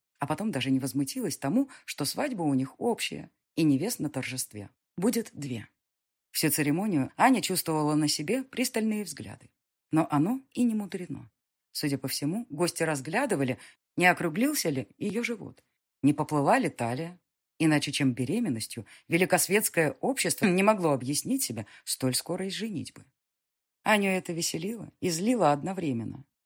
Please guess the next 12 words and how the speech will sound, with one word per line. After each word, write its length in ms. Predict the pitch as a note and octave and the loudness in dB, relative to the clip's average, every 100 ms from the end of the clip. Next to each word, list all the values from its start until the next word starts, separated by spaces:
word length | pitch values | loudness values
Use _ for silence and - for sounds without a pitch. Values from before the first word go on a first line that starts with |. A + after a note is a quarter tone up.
| _ | _
и 80 | E3+ | 0
поэтому 400 | F3 E3+ D#3+ D3+ | 4 4 4 4
она 140 | D3 | 4
была 180 | C#3 C#3 | 2 -2
счастлива 460 | C3+ C#3 B2+ A#2+ A#2 | -2 -4 -6 -6 -6
покинуть 480 | C#3 C#3+ C3 A2+ - | -6 -2 -2 -4 -10
Петербург 600 | A2 A2 A2 F3+ - _ - _ | -10 -10 -8 -8 -10 _ -20 _
и 80 | C3 | -4
вернуться 460 | B2+ C3 C4+ - | -2 0 0 0
в 80 | C3 | 0
имение 400 | C3 C3+ A#2+ A2+ | 2 2 2 -2
Тереповых, 640 | G#2 E3 G#3+ - F3+ F3 | -6 -6 -6 -10 -14 -16